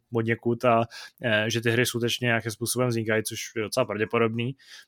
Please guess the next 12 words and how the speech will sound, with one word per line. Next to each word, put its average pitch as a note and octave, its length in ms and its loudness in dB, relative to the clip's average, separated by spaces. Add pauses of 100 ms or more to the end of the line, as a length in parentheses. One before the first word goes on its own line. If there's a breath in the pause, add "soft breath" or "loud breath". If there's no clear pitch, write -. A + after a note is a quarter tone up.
(160)
A A2+ 760 6
pokud A#2 300 -6
jo, A2 300 4
takže G2+ 200 -4
to A#2 100 -2
prostě A2+ 420 -2 (460)
klapne B2 420 0
a B2 60 2
nastartuje A#2+ 640 2
to, A2 520 4
tohle A2+ 200 -2 (140)
ten A2+ 420 -2